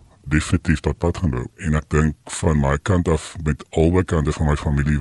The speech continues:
wat, ehm, alkohol misbruik het, was dit net amper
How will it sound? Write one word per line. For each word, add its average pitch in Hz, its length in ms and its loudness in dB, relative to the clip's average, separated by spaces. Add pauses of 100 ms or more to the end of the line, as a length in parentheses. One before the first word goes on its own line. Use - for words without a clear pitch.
wat, 69 460 -2 (160)
ehm, 69 240 -4
alkohol 78 340 0
misbruik 71 500 0
het, 67 240 -4 (800)
was 78 240 0
dit - 180 0
net 80 220 -2
amper 76 540 0